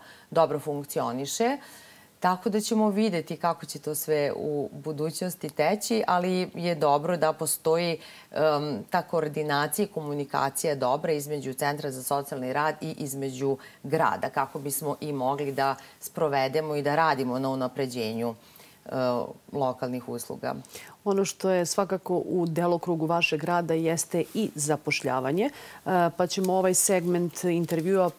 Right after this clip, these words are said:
Speaker 2: posvetiti upravo lokalnom akcionom pla-, planu za zapošljavanje.
Speaker 1: Em, lokalni akcioni plan jeste značajan instrument u sprovođenju mera aktivne politike zapošljavanja.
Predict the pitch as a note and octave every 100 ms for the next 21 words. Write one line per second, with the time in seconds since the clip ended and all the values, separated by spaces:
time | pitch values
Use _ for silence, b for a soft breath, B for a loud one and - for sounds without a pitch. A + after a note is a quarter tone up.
0 | - - F3 - F3+ F#3 - G#3 - F#3
1 | - G#3 - G#3 F#3+ E3+ E3+ D3+ - E3+
2 | F3 F#3+ - F#3+ F3 E3 - F#3 F3 -
3 | F#3 D#3+ D#3 F3 F#3 G3 G3 F3+ F#3 G3+
4 | G#3+ G3 D#3 F#3 F#3+ E3+ D#3 D#3+ D#3+ D#3
5 | - - - C#3+ - - - - B B
6 | B B B B - F3 D#3 - F3+ B3+
7 | F4+ D#4+ B3 C#4+ - C#4 F#3+ E3+ G#3+ C4
8 | B3+ G3+ G3+ A#3+ - F#3+ E3 E3 F#3 G#3+
9 | F#3+ D3+ D3 D3 - D3+ C3 D#3+ A3 G#3+
10 | E3+ - D#3+ D#3+ E3 D#3+ D#3+ D#3 D#3 D3
11 | - B - E3 E3+ D#3 D3 - D#3+ -
12 | D#3+ C#3+ D3 D3+ D3 D3 D3 C3+ C3 C3+
13 | - C#3+ - B2 C#3 G3